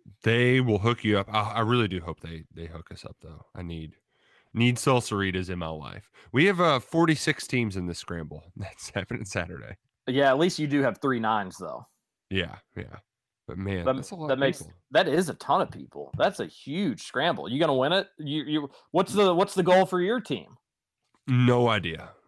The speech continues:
Speaker 1: Um, we're probably not, like, two of the people in my group started playing golf, like, a year ago. So, but we're not gonna be, I,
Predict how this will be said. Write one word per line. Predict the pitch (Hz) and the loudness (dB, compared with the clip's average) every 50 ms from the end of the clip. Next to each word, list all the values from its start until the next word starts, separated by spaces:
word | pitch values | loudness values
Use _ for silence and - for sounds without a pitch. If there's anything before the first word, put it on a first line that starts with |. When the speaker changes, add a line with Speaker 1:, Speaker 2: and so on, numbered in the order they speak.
| _ - | _ -10
Speaker 1:
Um, | 90 90 87 87 87 85 85 85 90 95 101 | -8 -4 -2 -2 -2 -2 -2 -4 -6 -4 -2
we're | 107 107 101 - _ | 0 -2 -2 -2 _
probably | - - - 117 113 113 101 110 107 101 | -4 0 2 2 2 2 4 4 4 4
not, | 98 95 95 95 - - | 4 2 2 0 0 -2
like, | - 98 98 95 _ _ _ _ _ _ _ _ - | -4 -4 -4 -4 _ _ _ _ _ _ _ _ -4
two | - 156 160 | 2 4 4
of | 165 156 143 | 4 4 2
the | 131 | -2
people | - 135 131 127 131 - 127 127 127 110 92 | 0 0 0 2 2 2 2 2 2 2 0
in | 107 | -2
my | 107 104 98 | 0 0 0
group | 95 92 104 101 98 98 95 - | 0 -2 -2 -2 0 -2 -2 -4
started | - - - 101 92 92 85 | -8 -8 -6 -4 -4 -4 -6
playing | - 98 92 90 | -6 -6 -6 -4
golf, | 85 85 78 78 82 - - | -6 -6 -8 -10 -10 -12 -14
like, | 80 80 - _ - | -16 -18 -18 _ -14
a | - | -12
year | 87 80 78 - 57 58 | -12 -12 -12 -14 -16 -16
ago. | 58 57 50 - 92 92 _ | -16 -16 -16 -16 -18 -18 _
So, | _ - - 67 55 55 - - _ _ _ _ _ _ _ _ _ _ _ _ _ _ _ _ _ _ _ _ _ _ _ _ _ _ _ _ _ _ _ _ _ - | _ -12 -10 -10 -10 -10 -12 -14 _ _ _ _ _ _ _ _ _ _ _ _ _ _ _ _ _ _ _ _ _ _ _ _ _ _ _ _ _ _ _ _ _ 4
but | 175 180 180 147 | 4 6 6 4
we're | 139 151 | 4 4
not | 160 165 170 180 175 | 4 6 4 4 2
gonna | - 180 165 151 | 2 0 0 2
be, | 135 135 131 131 104 | 2 4 4 2 2
I, | 110 123 | 0 -4